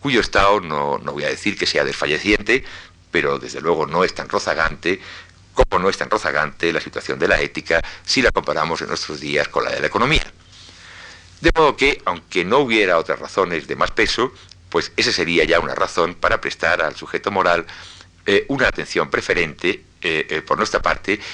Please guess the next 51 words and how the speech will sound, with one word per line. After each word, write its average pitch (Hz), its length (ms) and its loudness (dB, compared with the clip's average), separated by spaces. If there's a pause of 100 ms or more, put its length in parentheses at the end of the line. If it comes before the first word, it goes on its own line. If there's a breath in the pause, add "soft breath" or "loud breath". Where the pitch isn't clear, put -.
y 135 140 0
eso 123 160 2
sin 92 160 -4
más 82 240 0
lo 78 100 -2
que - 160 -6
vamos 85 260 2
a 76 40 -12
tratar 73 240 -2
de 73 60 0
hacer 71 260 -2
en 62 100 -8
este - 160 -6
ciclo. - 340 -8 (400 loud breath)
De - 60 -16
modo 82 240 2
que 98 260 2
el 85 120 -4
individuo 80 680 -2
por 71 220 -4
cuyo 69 260 -6
retorno 80 560 -2
nos 67 240 -10
preguntaremos, 95 800 0 (440 loud breath)
eh, 90 200 2
no 113 120 2
será 101 220 2
por - 140 -6
consiguiente 87 600 -2
el 78 120 -2
homo 76 180 0
economicus, 127 640 0 (260 loud breath)
sino, 139 540 2
eh, 87 260 2
el 82 80 -6
sujeto 82 380 -2
moral, 98 400 2 (340 loud breath)
eh, 71 400 -2
eh, 71 260 -4
el 104 120 -2
protagonista 92 580 0
de 85 80 4
la 80 160 2
ética, 120 380 -2
más 80 160 -8
bien 76 180 -4
que 69 140 -8
el 58 80 -6
de 62 80 -4
la 60 80 -6
economía, 101 580 0